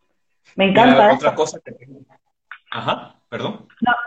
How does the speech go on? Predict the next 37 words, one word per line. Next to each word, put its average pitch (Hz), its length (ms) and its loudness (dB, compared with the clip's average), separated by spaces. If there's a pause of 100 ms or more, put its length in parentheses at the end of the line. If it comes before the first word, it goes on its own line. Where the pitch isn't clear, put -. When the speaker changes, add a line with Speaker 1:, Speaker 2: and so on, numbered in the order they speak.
(160)
Speaker 1:
que 226 120 2
me 214 160 4
encanta 240 380 4
esta 226 260 2
piedra, 208 400 4
te 185 80 0
digo, 190 380 2
eh, 180 680 4
lapislázuli, 202 680 2
y - 40 6
me, 214 220 2
y 226 80 4
me 214 180 4
identifico 208 500 0
mucho 247 300 2
con 202 140 -8
ella 208 260 2
también. 202 440 -4 (1160)
Speaker 2:
Yo 139 140 -6
creo 208 200 -2
que 202 80 -4
los 123 220 -2
magos 135 520 -4
y 120 60 -6
las 104 180 -4
magas 135 360 -4
que 123 80 -12
están 131 220 -8
en 135 100 -8
este 135 180 -12
momento 120 400 -10
conectados 127 840 -10
podrían 127 500 -8
conectar 131 840 -8 (180)
con 113 220 -8
el 107 140 -6
lapislázuli 107 960 -10